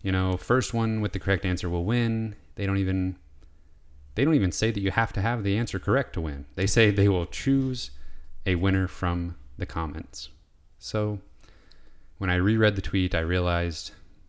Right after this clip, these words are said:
being first probably didn't do anything for me. I'll probably never be first with the correct answer for another trivia event in my life. This was it, and I got robbed.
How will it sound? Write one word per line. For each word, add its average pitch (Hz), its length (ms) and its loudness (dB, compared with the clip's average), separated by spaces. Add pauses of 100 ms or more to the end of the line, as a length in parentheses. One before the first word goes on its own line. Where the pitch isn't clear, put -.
(200)
being 101 220 0
first 87 280 -2
probably 85 260 -2
didn't 87 180 -4
do 87 100 0
anything 110 260 -2
for 107 220 -2
me. 104 220 -2 (420)
I'll 87 80 -2
probably 85 300 0
never 95 360 0
be 107 160 -4
first 98 440 -2
with 98 80 -6
the - 60 -8
correct 95 280 -2
answer 90 400 -2
for - 160 -8
another 87 200 -2
trivia 92 560 -4 (600)
event 85 360 -4
in 92 120 -2
my 104 100 2
life. 80 380 -4 (1200)
This - 140 -10
was 92 120 -4
it, 110 240 -6 (300)
and 95 100 -4
I 95 40 0
got 101 140 -4
robbed. 117 320 -8